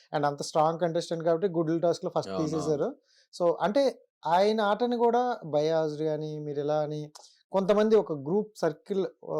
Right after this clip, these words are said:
Speaker 1: క్రియేట్ అయ్యి ఆయన మీద కొంచెం
Speaker 2: అవును,
Speaker 1: దాడిలాగా
Speaker 2: అవును.
Speaker 1: జరుగుతుంది.
Speaker 2: ఉమ్, ఉమ్.
Speaker 1: So మీకు నబీల్ పర్సనల్ గా ఏమనిపించింది?
Speaker 2: See, నబీల్ as a person ఫస్ట్ వీక్ లా వాడు ఆ టాస్క్ అయిపోగానే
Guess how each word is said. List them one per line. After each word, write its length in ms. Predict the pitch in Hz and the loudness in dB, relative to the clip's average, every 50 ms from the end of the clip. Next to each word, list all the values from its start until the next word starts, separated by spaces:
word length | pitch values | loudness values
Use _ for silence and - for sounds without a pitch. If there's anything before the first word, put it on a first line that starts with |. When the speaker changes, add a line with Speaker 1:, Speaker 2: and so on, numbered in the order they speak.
| 147 | -4
Speaker 1:
క్రియేట్ 360 | 143 147 151 151 160 170 156 175 | -4 -2 -2 -2 -2 0 0 0
అయ్యి 120 | 170 175 | 0 2
ఆయన 140 | 170 151 147 | 0 0 -2
మీద 200 | 147 147 135 147 143 135 127 117 - - - - | -2 -2 0 2 2 2 0 -2 -6 -12 -10 -8
కొంచెం 220 | - 151 147 139 | -6 -6 -2 0
Speaker 2:
అవును, 120 | 110 107 104 | 2 2 4
Speaker 1:
దాడిలాగా 240 | 147 156 170 175 | 4 4 4 4
Speaker 2:
అవును. 120 | 180 170 143 | 2 4 4
Speaker 1:
జరుగుతుంది. 520 | 151 143 147 147 - 143 123 120 117 139 | 4 4 4 2 0 -2 -2 -2 -4 -4
Speaker 2:
ఉమ్, 100 | - 92 | -6 -6
ఉమ్. 140 | 90 85 80 - _ _ | -8 -12 -14 -16 _ _
Speaker 1:
So 100 | - - 185 165 | -8 -6 -4 0
మీకు 340 | 165 190 233 269 254 269 269 240 | 2 4 4 4 2 2 0 0
నబీల్ 380 | 196 180 170 165 202 208 202 175 | 2 2 2 4 4 2 2 2
పర్సనల్ 400 | - - 165 151 - 185 180 180 | 0 0 -2 0 -2 -4 -4 -2
గా 120 | 170 185 175 139 127 139 | 0 0 0 0 2 2
ఏమనిపించింది? 600 | 147 151 156 156 151 135 147 131 113 104 104 _ _ _ _ _ _ - | 2 2 2 0 -4 -4 -6 -8 -8 -10 -16 _ _ _ _ _ _ -10
Speaker 2:
See, 140 | - 131 - 87 90 | -8 -8 -8 -8 -6
నబీల్ 440 | 95 104 117 127 170 185 196 196 190 185 185 185 - - - | -4 -4 -2 0 0 0 0 0 -2 -2 -4 -6 -8 -8 -6
as 140 | 113 117 110 | -6 -4 -4
a 120 | 135 127 | -4 -2
person 440 | - 131 123 120 120 - - 156 165 180 196 214 _ _ _ _ _ _ _ _ _ _ _ _ | 0 0 0 0 0 -2 -4 -4 -4 -6 -12 -18 _ _ _ _ _ _ _ _ _ _ _ _
ఫస్ట్ 320 | - 117 120 - - - 160 | 0 0 0 -2 -2 0 0
వీక్ 320 | 165 160 160 151 135 151 | 0 2 0 -2 -2 -2
లా 160 | 151 160 185 190 190 202 - - _ _ _ _ _ - | -4 -4 -4 -4 -6 -8 -12 -18 _ _ _ _ _ -4
వాడు 280 | 104 110 113 113 113 113 | 0 0 0 2 2 0
ఆ 200 | 110 107 107 104 | 0 0 -2 -2
టాస్క్ 400 | 104 - 104 104 117 117 - - | -2 -2 -2 -2 -2 -2 -4 -4
అయిపోగానే 640 | 127 123 123 123 123 120 117 120 123 151 185 233 | -4 -4 -2 -4 -4 -4 -4 -6 -8 -8 -10 -12